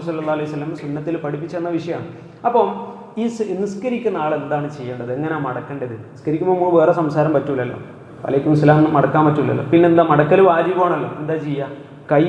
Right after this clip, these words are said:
ഉയർത്തുക എന്നുള്ളതാണ്. ഓക്കെ, അപ്പം അവിടുന്ന് സലാം പറയുമ്പോൾ അത് കേൾക്കുന്നുവെങ്കിൽ നമ്മൾ കൈ ഒന്ന് ഉയർത്തുക എന്നുള്ളതാണ് അള്ളാഹുവിൻ്റെ റസൂൽ സല്ലല്ലാഹു അലൈഹി വസല്ലം പരിചയപ്പെടുത്തുന്നത്.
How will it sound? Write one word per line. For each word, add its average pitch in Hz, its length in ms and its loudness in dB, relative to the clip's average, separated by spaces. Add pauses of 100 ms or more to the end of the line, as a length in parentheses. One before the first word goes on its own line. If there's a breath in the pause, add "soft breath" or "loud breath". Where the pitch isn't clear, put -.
(100)
ഉയർത്തുക 139 420 2
എന്നുള്ളതാണ്. 127 400 -6 (920)
ഓക്കെ, 120 120 -4 (400)
അപ്പം 202 200 4 (320)
അവിടുന്ന് 151 360 6
സലാം 160 280 6
പറയുമ്പോൾ 170 380 4 (140)
അത് 156 80 0 (100)
കേൾക്കുന്നുവെങ്കിൽ 170 840 4 (220)
നമ്മൾ 151 160 -4 (120)
കൈ 151 100 -2 (340)
ഒന്ന് 143 240 -4
ഉയർത്തുക 139 440 -4 (180)
എന്നുള്ളതാണ് 131 480 -6
അള്ളാഹുവിൻ്റെ 131 460 -6
റസൂൽ 120 200 -8 (100)
സല്ലല്ലാഹു 120 300 -8
അലൈഹി 120 120 -8
വസല്ലം 120 240 -10
പരിചയപ്പെടുത്തുന്നത്. 117 680 -10